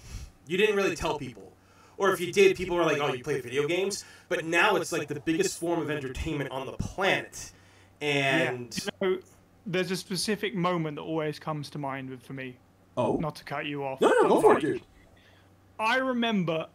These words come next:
Speaker 2: and I'm sure ninety-nine percent of people out there listening to this can relate to this, I remember being bullied for being a video game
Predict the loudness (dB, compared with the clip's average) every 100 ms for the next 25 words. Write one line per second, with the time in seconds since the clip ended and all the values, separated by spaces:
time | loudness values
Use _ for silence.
0 | -4 0 0 0 0 2 0 -6 _ _
1 | _ -18 -18 -18 -20 _ _ -2 0 0
2 | -2 -2 -2 0 -2 -2 -4 -4 -2 -2
3 | -2 0 -2 -2 0 -2 -4 -8 -6 -8
4 | -8 -8 -4 -4 -6 -12 -14 -20 -20 -20
5 | -6 -4 -2 -4 -2 0 0 -4 -10 -2
6 | 0 0 -4 -8 -10 -6 -6 -6 -8 -8
7 | -6 -4 -4 -6 -8 -10